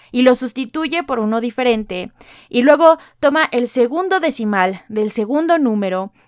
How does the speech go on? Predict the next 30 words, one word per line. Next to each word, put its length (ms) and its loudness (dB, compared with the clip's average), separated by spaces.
y 120 0
luego 340 4
el 180 2
tercero 680 4
y 100 2
el 140 -2
cuarto, 680 2
así 420 -4
sustituyendo 840 -2
cada 320 4
uno 400 0
por 180 -8
uno 200 0
distinto, 640 -2
el 160 4
número 380 2
que 100 -4
se 140 0
estaría 400 0
formando 560 -2
sería 300 -2
completamente 1000 -2
distinto 560 -8
de 120 -4
todos 360 0
los 200 -4
preexistentes 840 -6
en 160 -8
la 120 -6
lista. 500 -6